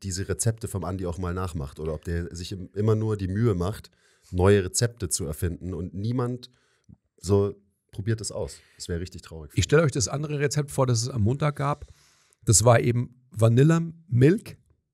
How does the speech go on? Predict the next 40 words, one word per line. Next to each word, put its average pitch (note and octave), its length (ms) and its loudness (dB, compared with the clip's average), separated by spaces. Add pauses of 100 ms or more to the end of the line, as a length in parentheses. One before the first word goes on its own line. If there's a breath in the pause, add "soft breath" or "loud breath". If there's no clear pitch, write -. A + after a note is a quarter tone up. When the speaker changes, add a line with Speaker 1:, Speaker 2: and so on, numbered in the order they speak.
(560)
Speaker 2:
Flavor D3+ 600 2
von C#3 160 -14
E C#3+ 140 -6
S C#3 120 -4
N D3+ 280 -6 (920 soft breath)
mit B2 360 6 (220)
halb C3 340 2
Wasser, D#3+ 540 0
halb C#3+ 360 -2
Sahne, C3+ 520 0
weil A2+ 160 0
ich - 100 -8
bin B2 80 -6
ja A#2+ 100 -4
in A#2 80 -6
diesem, A2 360 -6 (520)
wie A#2 120 2
heißt D3 200 2
es? - 160 -12 (640)
Winterarg D3+ 560 6
oder D3+ 140 -4
so, D#3 160 -2
hast D3 180 -2
du D3 60 -2
ja C#3+ 60 2
Speaker 1:
Winterarg, C#3 180 2
Speaker 2:
mir A#2+ 80 2
Speaker 1:
wir C#3+ 140 2
Speaker 2:
aufoktroyiert. C#3+ 460 0
Speaker 1:
sind - 100 -6
Speaker 2:
Also A#2+ 140 -4
Speaker 1:
alle A#2 60 0
Speaker 2:
ich - 80 -4
muss B2+ 160 -2
ja B2+ 60 0
Speaker 1:
Winterarg. D#2 160 -4
Speaker 2:
viele C3 140 -2
Kalorien A#2 360 -2
aufnehmen. C#3 380 -8
Speaker 1:
Ja. D#2 120 -12